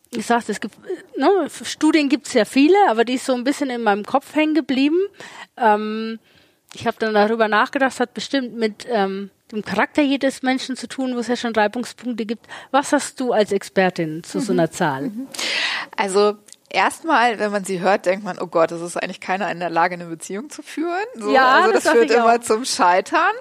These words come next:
Speaker 1: Mhm.
Speaker 2: Ähm, das ist so das eine. Und das andere ist, ähm, dass ich tatsächlich glaube, naja, ein Konflikt ist ja erstmal nicht schlimm.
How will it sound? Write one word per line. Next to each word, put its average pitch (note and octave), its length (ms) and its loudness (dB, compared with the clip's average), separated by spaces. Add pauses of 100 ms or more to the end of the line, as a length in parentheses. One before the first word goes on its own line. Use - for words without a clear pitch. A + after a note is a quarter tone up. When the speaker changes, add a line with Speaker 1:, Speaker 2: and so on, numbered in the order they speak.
(120)
Speaker 1:
Mhm. C#4+ 320 -4
Speaker 2:
Ähm, A#3+ 340 2
das A#3+ 180 2
ist B3+ 100 -6
so B3 80 0
das A3 160 -6
eine. A3+ 380 2
Und A#3 120 -4
das A3 140 -2
andere B3 380 -2
ist, - 440 -4
ähm, A3 300 0 (120)
dass G#3+ 300 0 (360)
ich C4 280 -4 (300)
tatsächlich A3+ 520 -2
glaube, G#3 640 2 (140)
naja, A3 360 2
ein G3 160 -8
Konflikt G#3 540 -2
ist - 180 -4
ja G3+ 80 0
erstmal G#3+ 300 -2
nicht G#3+ 180 -6
schlimm. D#3 380 -6